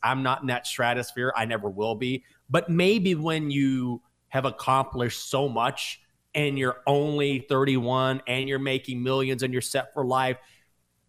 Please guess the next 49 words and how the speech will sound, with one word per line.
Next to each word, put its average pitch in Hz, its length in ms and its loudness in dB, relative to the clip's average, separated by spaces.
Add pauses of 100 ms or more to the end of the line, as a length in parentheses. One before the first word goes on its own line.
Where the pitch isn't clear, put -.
(120)
I 165 180 4
would 190 280 0
think 170 320 -2
that, 135 200 2
and 131 140 0
we 185 80 4
do 285 160 2
see 302 140 -2
this 269 120 0
from 185 100 -4
time 180 200 2
to 147 60 0
time, 147 380 0 (280)
every 196 160 4
now 214 160 4
and 175 100 2
then 151 80 4
guys 165 120 2
will 139 80 -4
just 147 200 -2
quit. 147 280 0 (100)
Like, 113 160 -4
they 139 100 2
get 156 200 0
paid 180 280 4
and 170 100 2
they're 147 60 2
like, 127 240 0 (100)
"All 147 160 2
right, 196 320 2
I 135 100 0
got 135 200 0
my 131 140 -2
paycheck, 208 640 0
I'm 156 300 0
done." 123 260 0
But 127 160 -6
to 160 80 -2
stay 214 300 0
motivated, 139 680 0 (500)
maybe 151 380 0
you 160 220 0
just 143 360 -4
have 135 440 -2
to 113 420 -6 (400)
generate 113 960 0 (280)
this 123 240 -2
sort 127 180 -2
of 110 120 -2